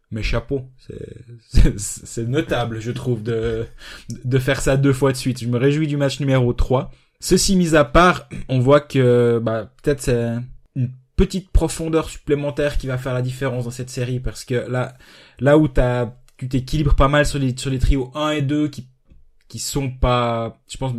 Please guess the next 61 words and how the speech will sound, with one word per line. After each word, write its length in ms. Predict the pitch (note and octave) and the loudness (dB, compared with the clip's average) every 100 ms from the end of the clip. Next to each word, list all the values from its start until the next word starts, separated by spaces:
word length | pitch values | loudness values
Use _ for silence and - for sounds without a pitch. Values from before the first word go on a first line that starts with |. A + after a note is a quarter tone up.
| G2 | -6
Lausanne 240 | A#2+ C3 B2 | -4 -2 0
a 40 | |
un 60 | A2+ | 0
peu 120 | A#2+ | 0
plus 200 | - A#2+ | -2 -2
de, 480 | A#2+ A#2 A2+ A2+ A2 | 0 0 0 -2 -4
de 100 | A#2 | -2
qualité 520 | - B2+ C3+ C#3+ C3 | 2 2 2 -2 -2
quand 160 | - B2+ | 0 2
même, 320 | C#3 C#3 A2+ - - - - | 2 0 -4 -10 -20 -20 -8
mais 180 | A#2 A#2+ | -4 -4
quand 140 | - B2+ | -6 -4
t'as 140 | B2+ | -2
Di 100 | A#2+ | 2
Domenico, 500 | B2+ C#3+ D3 C#3 D#3 | 2 2 0 0 2
Pascal 360 | D3 B2+ C#3+ B2+ | 2 4 4 4
Berger, 400 | C3+ C3 C#3 C3+ | 4 4 4 4
euh, 260 | B2+ A#2+ A#2 | 2 2 0
et 460 | A#2+ A#2+ A#2+ A#2 A2+ | 0 2 2 2 -2
Gila-, 360 | A2+ C3 A#2+ A2+ | -2 -2 -2 -4
Gigliatti, 800 | A#2+ C3 C3 B2 - D#3 D3+ - - - - _ _ _ _ | -6 -2 0 -2 -2 -6 -6 -10 -20 -20 -20 _ _ _ _
c'est 160 | - B2+ | -2 0
solide. 360 | D#3 D3 B2+ | 2 2 2
Berger, 360 | B2 C3 C#3 C#3+ - - _ | 0 2 4 2 0 -18 _
même 220 | C3 C#3 D3 | -8 -4 -4
si 720 | - C#3 C3+ C3 C3 B2+ B2 | -4 -2 0 0 -2 -4 -4
il 100 | C3 | 0
a 40 | |
l'air 180 | B2+ B2+ | 0 0
de 60 | B2 | 0
rien, 300 | B2+ C3+ B2+ | -4 -4 -6
franchement, 260 | A#2+ - | -6 -4
il 140 | C3+ A#2+ | -2 0
est, 100 | A2+ | 0
il 80 | A#2 | 0
est 60 | |
vraiment 260 | A#2 B2+ C3 | 0 2 0
solide. 200 | C3+ B2+ | 0 -2
Di 60 | A#2+ | 0
Domenico 260 | B2 B2+ | -2 -2
à 80 | A#2+ | -4
côté 200 | C3 B2+ | -4 -4
de 80 | A#2+ | -2
lui, 100 | C3 | -2
c'est 140 | A#2 | -4
bien 240 | G2+ B2 C3 | -2 0 2
aussi. 360 | C3 B2+ D3+ C3 - - - _ _ A2+ | 0 -2 -4 -4 -14 -20 -20 _ _ -8
Mais 60 | |
en 40 | A#2 | -6
ligne 140 | C3+ | -4
numéro 320 | C3 B2 A#2 | -4 -4 -4
trois, 260 | - - C3 | -4 -4 -4
là, 60 | |
ça 120 | B2+ A#2+ | -4 -6
devient 140 | A#2 | -6
un 80 | A#2+ | -8
peu 160 | A#2 | -10
plus 100 | G#2+ | -14
compliqué. 420 | - A#2+ - C3 C3 | -12 -12 -8 -6 -6
Puis, 160 | A#2+ | -6
ben, 360 | G#2 G#2 G2+ | -8 -8 -10